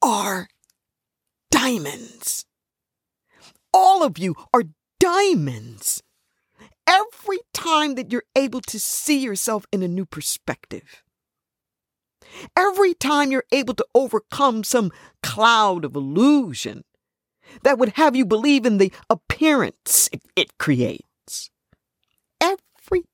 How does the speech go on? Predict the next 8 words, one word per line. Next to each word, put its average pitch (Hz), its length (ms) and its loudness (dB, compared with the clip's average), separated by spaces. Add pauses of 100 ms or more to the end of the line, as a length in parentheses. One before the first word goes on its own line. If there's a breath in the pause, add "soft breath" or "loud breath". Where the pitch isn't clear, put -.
(120)
time 254 480 -4
you're 233 200 -8 (240)
able 220 260 2
to 180 240 -10 (240)
do 392 320 6
this, - 720 0 (1500)
you 202 140 2 (160)
cut - 340 -2